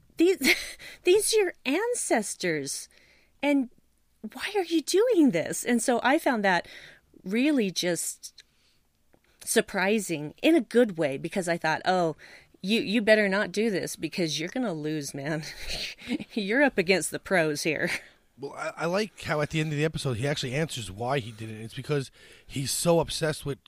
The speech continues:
Speaker 2: keeping the promise he made to Archer that he would accomplish the mission and stop the weapon. You know, that, that guided him. He also said at one point in the episode that he allows his emotion to guide his logic, which is a very un-Vulcan thing to do. But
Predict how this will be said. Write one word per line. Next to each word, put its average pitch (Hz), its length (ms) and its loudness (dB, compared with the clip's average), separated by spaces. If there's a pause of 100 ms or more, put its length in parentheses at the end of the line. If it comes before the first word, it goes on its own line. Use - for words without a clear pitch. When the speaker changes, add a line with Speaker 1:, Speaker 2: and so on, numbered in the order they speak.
(120)
Speaker 2:
keeping 147 320 -6
the 120 80 -8
promise 143 400 -6
he 131 120 -10
made 127 240 -6
to 107 100 -12
Archer 101 520 -6 (840)
that 120 100 -8
he 123 100 -4
would 131 360 -8
accomplish 131 420 -4
the 139 80 -10
mission 135 280 -6
and 117 80 -10
stop 117 260 -6
the 113 80 -12
weapon. 104 400 -10 (1120)
You 123 80 -12
know, 120 100 -8
that, 120 200 -12
that 135 180 -6
guided 131 220 -4
him. 143 80 -6
He 170 80 0
also 214 200 0
said 196 180 -6
at 170 80 -6
one 160 140 -8
point 160 160 -10
in 147 60 -10
the 147 80 -6
episode 139 360 -8
that 127 180 -6 (260)
he 151 160 -6
allows 160 360 0
his 147 140 -6
emotion 143 480 -4
to 131 100 -10
guide 131 380 -2
his 104 220 -12
logic, 123 520 -6 (500)
which 113 140 -10
is 131 100 -6
a 117 40 -8
very 127 220 -8
un-Vulcan 117 880 -12
thing 107 220 -16
to 101 60 -16
do. 95 320 -14
But 117 180 -12